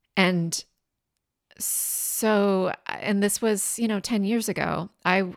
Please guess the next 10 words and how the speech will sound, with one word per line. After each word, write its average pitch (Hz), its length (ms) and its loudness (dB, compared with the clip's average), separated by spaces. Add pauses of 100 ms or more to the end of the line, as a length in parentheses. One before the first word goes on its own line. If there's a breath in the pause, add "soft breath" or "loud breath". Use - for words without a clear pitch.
(160)
had 175 600 0 (1600 soft breath)
just - 760 0 (160)
started 208 560 0
working 185 300 -2
with 170 140 -2
a 175 60 -4
coach - 560 -4
the - 100 -6
prior 156 340 -4
year. 147 460 -6